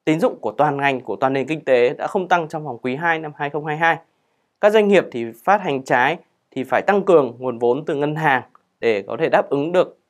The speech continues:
cái nhu cầu trả nợ trái phiếu và mua lại trái phiếu trước hạn. Đặc biệt là kể từ sau tháng bốn năm hai nghìn không trăm hai mươi hai,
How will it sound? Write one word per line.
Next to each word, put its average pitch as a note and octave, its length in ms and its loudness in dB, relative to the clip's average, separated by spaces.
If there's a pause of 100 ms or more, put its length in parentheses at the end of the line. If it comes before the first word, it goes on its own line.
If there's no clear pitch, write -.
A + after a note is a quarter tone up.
(240)
cái A#2 100 -8
nhu D#3 160 -2
cầu A#2 360 2
trả G#2 120 -4
nợ G#2+ 260 -2
trái A2+ 160 -2
phiếu B2 320 2
và E3+ 120 -6
mua C3+ 180 -2
lại C3 100 -2
trái A#2 160 -10
phiếu A2+ 140 -6
trước F#3+ 220 -4
hạn. F#3+ 240 0 (420)
Đặc D3+ 160 0
biệt E3 240 2
là A#2+ 100 0
kể A#2+ 200 -2
từ A#2+ 480 -2 (260)
sau D#3+ 300 4
tháng C#3 180 -6
bốn C#3 240 4
năm F#3+ 140 -6
hai E3 160 0
nghìn C3 140 -4
không C#3+ 120 -4
trăm D3+ 160 -4
hai D#3 100 0
mươi D#3 60 -6
hai, E3 220 2